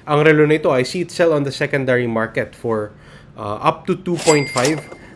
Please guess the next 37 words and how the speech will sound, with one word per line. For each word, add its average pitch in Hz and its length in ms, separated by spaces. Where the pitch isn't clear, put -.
million 131 320
pesos. 135 560
So, 151 220
dahil 147 720
out 135 240
of 139 160
reach 160 320
siya, 131 160
ang 127 80
alternative 135 560
na 127 160
napili 123 320
ko 117 160
ay 107 160
ang 104 100
Clo 170 240
and 151 240
Co, 104 240
the, 98 240
the 127 240
Alpe 143 320
Sailor 110 560
with, 113 240
uh, 107 400
the, 104 240
the 113 160
blue 120 240
dial. 98 480
So, 127 160
kaya 139 240
ako 143 80
napili 131 400
ito 123 160
be-, 113 160
because 117 320
of 113 160
the 107 240